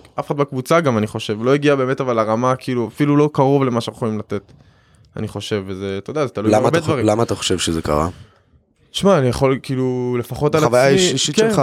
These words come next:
Speaker 2: ברור.
Speaker 1: לפחות על עצמי, אני הרגשתי כל העונה שאני, שאני לא, אני אפילו לא קרוב למה שאני יכול לתת. אני לא יודע להס-, להסביר לך בדיוק מה, דבר ראשון... כאילו,
Speaker 2: ברמה הפיזית, או
Speaker 1: גם
Speaker 2: ב-, דווקא יותר ברמה מנטלית?
Speaker 1: אה,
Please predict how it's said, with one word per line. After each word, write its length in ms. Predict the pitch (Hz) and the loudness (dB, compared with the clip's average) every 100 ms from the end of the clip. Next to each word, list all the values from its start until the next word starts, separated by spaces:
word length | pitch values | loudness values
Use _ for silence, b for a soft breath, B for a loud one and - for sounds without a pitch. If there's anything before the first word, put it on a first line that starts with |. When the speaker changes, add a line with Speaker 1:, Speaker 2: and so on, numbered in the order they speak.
| 95 | 0
Speaker 2:
ברור. 180 | 90 110 | 0 -2
Speaker 1:
לפחות 380 | - 123 139 156 | -4 -4 -2 0
על 80 | |
עצמי, 400 | 156 - 175 190 | -2 -2 0 2
אני 140 | 160 135 | 2 0
הרגשתי 460 | 131 147 151 160 | 0 0 0 -2
כל 160 | 151 175 | 0 2
העונה 240 | 185 170 135 | 4 2 0
שאני, 600 | 131 117 120 120 120 113 - - - - | -2 -2 0 0 0 -2 -6 -10 -12 -14
שאני 320 | - 123 117 | -6 -4 0
לא, 280 | 127 135 127 | 2 2 2
אני 120 | 117 | 0
אפילו 200 | - 147 | 2 0
לא 60 | 147 | 2
קרוב 280 | 143 151 | 2 2
למה 180 | 147 113 | 0 -2
שאני 200 | 110 104 | -4 -4
יכול 220 | 104 104 | -2 -2
לתת. 400 | 101 110 98 - - | -2 -2 -4 -8 -12
אני 180 | 92 92 | -8 -2
לא 60 | 143 | 2
יודע 120 | 165 | 2
להס-, 200 | 160 143 | 2 0
להסביר 280 | 135 143 165 | -2 0 0
לך 60 | |
בדיוק 340 | 156 143 151 151 | 0 0 0 0
מה, 220 | 147 110 | 0 0
דבר 180 | 107 135 | -2 -4
ראשון... 360 | 143 151 135 - - - - | -4 -6 -6 -10 -14 -14 -16
כאילו, 160 | - 101 | -6 -2
Speaker 2:
ברמה 200 | 104 107 | 0 0
הפיזית, 600 | 95 127 139 131 165 127 | 0 4 4 4 2 2
או 60 | 135 | 2
Speaker 1:
גם 200 | 147 143 | 4 4
Speaker 2:
ב-, 80 | |
דווקא 240 | 117 110 110 | 2 2 2
יותר 200 | 101 107 | 2 2
ברמה 260 | 101 104 | 2 2
מנטלית? 640 | 104 95 98 90 82 - | 2 2 0 0 -2 -8
Speaker 1:
אה, 60 | - | -12